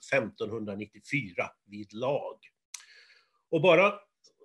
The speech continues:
åtta år senare, sextonhundratvå, så presenterade han för den dåvarande hertig Karl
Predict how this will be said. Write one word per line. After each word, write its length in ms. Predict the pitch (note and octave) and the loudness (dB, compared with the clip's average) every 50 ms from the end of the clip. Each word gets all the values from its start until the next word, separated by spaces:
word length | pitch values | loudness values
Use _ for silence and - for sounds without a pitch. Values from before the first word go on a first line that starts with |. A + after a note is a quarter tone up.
| _ - | _ 6
åtta 420 | A#3+ - - - _ - - G#3 | 6 6 6 -2 _ 0 4 4
år 200 | F#3+ D#3 D#3 E3 | 4 6 4 2
senare, 640 | - - - F#3+ D#3+ A2+ A#2 C#3 F3+ F#3+ C#3+ A#2 A2 | 0 2 2 4 4 4 4 2 2 4 4 2 0
sextonhundratvå, 1160 | - - - F3+ - - - - D3 A#2+ C3+ D3 C#3 D#3 D3 D3+ - - G3+ A3+ F3 A2 G#2+ G#2 | 0 0 0 0 0 0 -2 -2 -2 0 2 2 2 2 0 0 -2 -2 0 0 0 0 0 -2
så 140 | - - C#3+ | 0 -2 -2
presenterade 760 | - D3 C3+ - F3 C#3+ - C#3 D3 E3+ F3 F3 D#3+ C#3 A#2+ | 0 0 0 2 0 2 4 4 6 6 6 6 6 2 2
han 300 | A2 B2 B2 A#2 A2 G#2 | 0 0 -2 -2 -4 -6
för 120 | - A#2+ | -8 -8
den 140 | A2+ A2+ A#2 | -6 -2 0
dåvarande 420 | C3 B2+ A2+ G2+ A2+ A#2 A#2 B2 | 2 2 2 2 0 2 2 2
hertig 400 | G#2+ - D3+ D3 - E3+ D#3 - | 2 2 0 0 0 -2 -6 -6
Karl 420 | - - G#3 G#3 D3 F#2 F#2 F#2+ | -4 0 2 2 2 2 0 -6